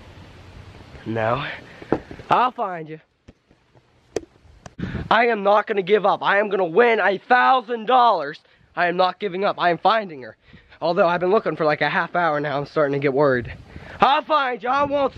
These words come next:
stop looking. Jordan! Where are you?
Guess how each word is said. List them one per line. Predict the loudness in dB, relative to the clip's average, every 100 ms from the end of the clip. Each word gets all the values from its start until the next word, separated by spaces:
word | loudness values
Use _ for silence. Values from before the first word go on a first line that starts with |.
| -6
stop | 0 2 2 -6 -8
looking. | -10 -10 -16 -20 _ _ _ _ _ _ _ -20 -20 _ -20 -20 -20 0
Jordan! | 6 8 8 6 4 -2 -6 -10 _ _ _ _ _ _ _ _ _ _ -20 -20 -20 -20 0
Where | 4 6 4
are | 4 4 2
you? | 2 2 2 0 -6